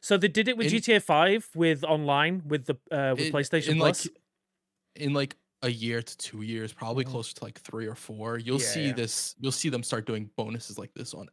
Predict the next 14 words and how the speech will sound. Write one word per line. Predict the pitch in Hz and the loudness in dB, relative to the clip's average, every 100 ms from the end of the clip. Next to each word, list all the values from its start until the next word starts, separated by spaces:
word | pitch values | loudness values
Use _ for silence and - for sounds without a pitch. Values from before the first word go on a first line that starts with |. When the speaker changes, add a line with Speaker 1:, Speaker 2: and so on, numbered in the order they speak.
| - | -10
Speaker 2:
every | 110 - | -10 -10
platform. | - - - - - 127 | -18 -20 -20 -20 -20 -12
I | 139 | -4
Speaker 1:
Yeah, | 127 | -2
Speaker 2:
don't | 123 | 0
Speaker 1:
yeah. | 120 | -2
Speaker 2:
think | 117 | -4
it'll | 113 | -4
be, | 117 | -4
like, | 117 - | -6 -8
an | 123 | -14
Xbox | - - - | -12 -12 -12
exclusive | - 113 - - | -12 -14 -16 -14
thing. | 107 113 | -14 -14